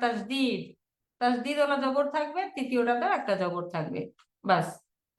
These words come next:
নিয়ম, গঠন প্রণালী সবই একই রকম, যা আমরা উপরে পড়লাম ঠিক সেরকমই প্রত্যেকটাই।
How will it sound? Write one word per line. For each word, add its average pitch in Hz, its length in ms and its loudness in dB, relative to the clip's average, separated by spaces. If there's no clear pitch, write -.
নিয়ম, 285 280 8
গঠন 214 300 8
প্রণালী 269 360 4
সবই 196 420 4
একই 160 240 -4
রকম, - 260 -2
যা 247 120 6
আমরা 285 240 6
উপরে 285 280 8
পড়লাম 339 320 6
ঠিক 359 180 2
সেরকমই 180 520 0
প্রত্যেকটাই। 160 640 -6